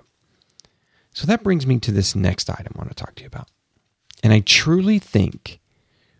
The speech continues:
we are rounding the corner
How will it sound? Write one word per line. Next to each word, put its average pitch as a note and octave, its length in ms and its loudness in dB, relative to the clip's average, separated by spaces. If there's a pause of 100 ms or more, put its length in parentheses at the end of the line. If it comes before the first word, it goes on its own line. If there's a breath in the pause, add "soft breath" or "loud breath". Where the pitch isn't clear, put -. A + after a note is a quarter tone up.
(180)
we A2 280 2
are F#2 520 0 (880)
rounding D3+ 840 2
the C#3 100 2
corner D#2+ 680 -4